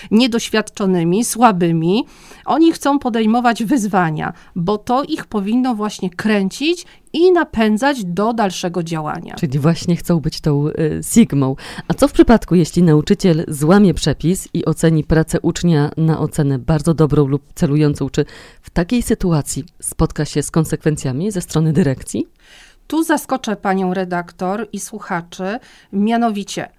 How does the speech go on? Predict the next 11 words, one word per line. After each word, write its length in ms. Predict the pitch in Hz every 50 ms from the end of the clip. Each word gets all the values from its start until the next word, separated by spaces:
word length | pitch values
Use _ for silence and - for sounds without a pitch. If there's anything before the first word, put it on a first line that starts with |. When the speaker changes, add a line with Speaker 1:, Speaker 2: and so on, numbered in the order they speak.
| _ -
Speaker 1:
żaden 460 | 190 170 185 208 247 302 320 381 370 -
artykuł 680 | 247 240 226 - - 214 185 175 - 190 185 190 214
nie 280 | 233 226 202 214 240 247
mówi 380 | 233 254 330 359 349 277 240 202
nam 320 | 196 190 185 185 185 190
na 160 | 208 196 170
temat, 640 | 170 175 - 190 180 180 180 185 190 226 240 - - -
y, 240 | - 208 202 196 190 - _
poniesienia 760 | - - 269 269 269 240 202 - - - 214 214 214 208 233 214
jakichkolwiek 640 | 208 190 - 196 175 - - 190 180 180 190 185
konsekwencji. 840 | - 185 180 170 175 180 170 170 - - 165 160 165 170 - - -